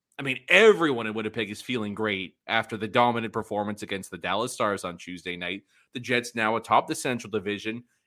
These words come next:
eight three and one to start the year. It's about as, I mean, pretty much as perfect of a start as anybody could have hoped for right now.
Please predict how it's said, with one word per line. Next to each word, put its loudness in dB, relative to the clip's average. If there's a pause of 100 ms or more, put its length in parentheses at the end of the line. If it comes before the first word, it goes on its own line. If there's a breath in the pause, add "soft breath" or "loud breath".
(140)
eight 0
three 4
and 4
one 2
to -6
start 0
the -4
year. -2
It's -8
about 0
as, -2 (480)
I -12
mean, -8 (640 loud breath)
pretty 2
much 2
as -6
perfect -4
of -2
a -6
start 0
as 0
anybody -2
could -4
have -4
hoped 0
for -6 (400)
right 4
now. 0